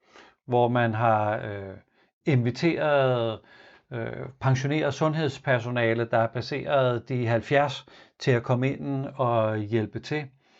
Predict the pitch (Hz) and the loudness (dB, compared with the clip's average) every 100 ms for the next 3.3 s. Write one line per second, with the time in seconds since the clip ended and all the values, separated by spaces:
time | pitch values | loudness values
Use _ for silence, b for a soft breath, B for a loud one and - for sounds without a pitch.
0 | B B B B B 147 120 139 156 147 | B B B B B -2 0 2 2 2
1 | 131 139 131 123 131 143 147 143 135 120 | 0 0 2 4 4 4 2 2 0 -2
2 | 113 101 - b b b - 131 151 135 | -6 -10 -16 b b b -4 -2 -2 0
3 | 147 127 | 2 4